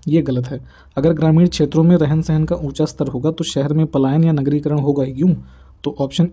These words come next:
ए और, अ, वन और टू जो है ये हमारा करेक्ट है। चलिए, अगला प्रश्न है कि the word sovereignty, है ना, मतलब संप्रभुता जैसे हिंदी में बोलते हैं, is derived from ये super anus। हम्म,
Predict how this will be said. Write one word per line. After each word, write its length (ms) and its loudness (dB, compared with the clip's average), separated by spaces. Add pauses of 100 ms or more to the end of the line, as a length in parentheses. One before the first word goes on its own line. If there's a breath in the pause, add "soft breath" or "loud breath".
ए 80 2
और, 280 2 (200)
अ, 40 -6
वन 380 0
और 160 0
टू 120 4
जो 100 -2
है 160 -4 (220)
ये 140 -4
हमारा 200 -4
करेक्ट 300 -6
है। 240 -18 (760 soft breath)
चलिए, 240 -4 (220)
अगला 180 2
प्रश्न 240 2
है 160 4
कि 280 -2
the 200 -4
word 300 4
sovereignty, 680 -2
है 300 -6
ना, 80 4
मतलब 380 0
संप्रभुता 540 -2
जैसे 200 0
हिंदी 200 -2
में 80 -2
बोलते 200 -2
हैं, 240 0 (500 loud breath)
is 120 4
derived 560 2
from 400 0 (640)
ये 220 -2 (480)
super 200 2 (120)
anus। 340 -4 (100)
हम्म, 280 4